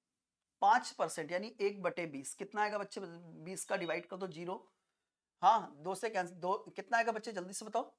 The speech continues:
दूसरे साल कितना होगा, बीस परसेंट, यानी एक बट-, बीस परसेंट यानी कितना हो गया, एक बटे पाँच। एक बटे पाँच का डिवाइड कर दो, कितनी बार गया, पाँच चौको बीस,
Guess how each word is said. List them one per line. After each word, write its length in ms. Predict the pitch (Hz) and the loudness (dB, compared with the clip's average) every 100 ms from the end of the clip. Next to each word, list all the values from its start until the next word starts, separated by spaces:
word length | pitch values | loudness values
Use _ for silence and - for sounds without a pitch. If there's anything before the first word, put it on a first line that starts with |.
| _ _ _ _ 160 | _ _ _ _ -8
दूसरे 360 | 190 - 247 | -6 -2 -2
साल 180 | 240 247 | 6 6
कितना 240 | 247 240 247 | 6 -2 2
होगा, 120 | 226 | 2
बीस 320 | 160 220 226 - | 0 -4 -4 -2
परसेंट, 340 | 165 - 170 170 | -4 -4 -4 -4
यानी 220 | 175 147 185 | -4 -4 -6
एक 220 | 190 175 | -6 -2
बट-, 260 | 156 - 160 | -2 -2 -10
बीस 300 | 156 208 - | -8 -10 -4
परसेंट 380 | 190 220 214 | -4 -2 -2
यानी 180 | 190 202 | -2 -2
कितना 240 | 214 - 208 | -8 -4 -2
हो 80 | |
गया, 120 | 220 240 175 | 0 -2 -4
एक 160 | 175 | -2
बटे 200 | 160 165 160 | -2 -2 -4
पाँच। 260 | 120 120 - _ _ _ _ _ _ _ 180 | -4 -4 -10 _ _ _ _ _ _ _ -4
एक 160 | 185 | 0
बटे 180 | 180 165 | 0 -2
पाँच 280 | 160 165 170 | 2 2 4
का 100 | 214 | 0
डिवाइड 260 | 196 185 202 | 2 2 0
कर 80 | 208 | -6
दो, 100 | 214 | -8
कितनी 260 | 208 220 | -10 -2
बार 120 | 202 | 0
गया, 100 | 202 220 | 2 2
पाँच 300 | 175 160 156 | 2 2 -2
चौको 240 | 151 160 | -6 -6
बीस, 360 | 147 190 233 | -6 -8 -6